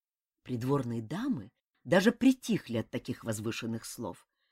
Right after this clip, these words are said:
Однако Сима не растерялась. «Прекрасно сказано! Вы до тонкости поняли мой замысел. А теперь покажите, с чем вы к нам пожаловали».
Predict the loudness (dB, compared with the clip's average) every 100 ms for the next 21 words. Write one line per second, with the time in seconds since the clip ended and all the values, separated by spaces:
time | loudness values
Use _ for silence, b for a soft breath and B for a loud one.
0 | _ _ -2 2 2 0 -6 -2 -2 -2
1 | -4 -8 -10 -8 -6 -6 -10 -20 -20 _
2 | _ _ _ _ _ _ -4 -4 -2 -2
3 | -2 -4 -4 -4 -8 -12 -10 -10 -12 -16
4 | _ _ _ _ _ -4 8 10 10 6
5 | 4 0 2 0 -6 -6 -4 -6 -2 0
6 | 2 4 4 4 4 4 0 -2 -8 -14
7 | -18 -20 _ _ _ _ _ _ _ 2
8 | 6 6 6 _ -2 4 4 4 0 4
9 | 6 6 6 2 0 0 0 2 2 4
10 | 2 2 -2 -2 -4 -6 -10 -14